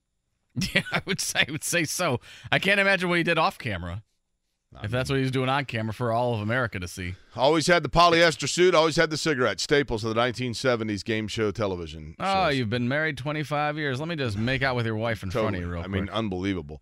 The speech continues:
Speaker 1: Where's my
Speaker 2: Scott
Speaker 1: scotch?
Speaker 2: Agnes joins us an hour from now. We're gonna talk a little Pacers basketball with Scott, then Jeremy Fowler from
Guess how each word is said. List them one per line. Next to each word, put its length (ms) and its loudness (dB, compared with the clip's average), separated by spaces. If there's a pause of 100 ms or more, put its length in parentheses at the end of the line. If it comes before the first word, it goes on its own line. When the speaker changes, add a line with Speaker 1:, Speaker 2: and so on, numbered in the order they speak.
Speaker 1:
Where's 180 -8
my 80 -2
Speaker 2:
Scott 140 6
Speaker 1:
scotch? 180 6
Speaker 2:
Agnes 180 0
joins 300 0
us 140 -4
an 60 -2
hour 220 4
from 200 -6
now. 240 6
We're 100 0
gonna 140 0
talk 200 2
a 40 -6
little 160 -2
Pacers 340 -4
basketball 440 -2
with 100 -8
Scott, 240 2
then 120 -6
Jeremy 300 -2
Fowler 320 2
from 180 -8